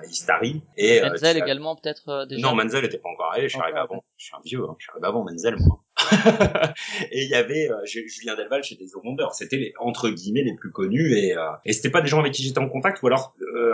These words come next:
Speaker 1: un, un, quelqu'un comme Julien Delval et comme Arnaud Demeg. On n'a jamais vraiment parlé de prix, de ce qu'ils pratiquaient, et cetera, parce qu'ils ont des statuts vraiment à part puisqu'ils sont quasiment des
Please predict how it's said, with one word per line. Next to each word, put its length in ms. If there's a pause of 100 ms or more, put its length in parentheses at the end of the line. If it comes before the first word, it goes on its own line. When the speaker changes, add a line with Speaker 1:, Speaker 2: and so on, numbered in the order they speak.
Speaker 1:
un, 220
un, 20
quelqu'un 340
comme 260
Julien 260
Delval 340
et 60
comme 160
Arnaud 240
Demeg. 500
On 60
n'a 60
jamais 220
vraiment 220
parlé 200
de 60
prix, 220
de 80
ce 100
qu'ils 120
pratiquaient, 420
et 40
cetera, 260
parce 140
qu'ils 100
ont 40
des 80
statuts 380
vraiment 340
à 80
part 320
puisqu'ils 300
sont 140
quasiment 340
des 200